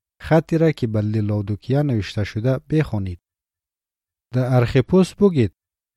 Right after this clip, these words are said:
«توخ کو، خدمتی که در راه مولا دستو داده شده،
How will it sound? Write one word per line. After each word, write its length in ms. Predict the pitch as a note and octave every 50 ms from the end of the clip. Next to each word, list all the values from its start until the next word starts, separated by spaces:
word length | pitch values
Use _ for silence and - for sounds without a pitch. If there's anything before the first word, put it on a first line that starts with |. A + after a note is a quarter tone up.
| _ _ _ -
«توخ 280 | - E3+ F3+ E3 - -
کو، 240 | - A2 F#2 F2+ E2 - _ _ _ _ _ _ _ _ _ _
خدمتی 560 | - - B2 A#2 A2+ C3 D3+ F3 - - F#3 D#3+
که 180 | - F3+ F3
در 180 | D3+ B2+ A#2 A2
راه 300 | A2+ A2+ A2+ G2 G#2+ A2+
مولا 400 | A2+ A2+ A2 A2 A2+ C#3 D3+ D3+
دستو 360 | C3 A#2 A2 - - - C#3
داده 280 | A#2+ A2+ A2 G#2+ C#3+ D3
شده، 460 | - - D3 C#3 C#3+ D3 D3 C#3+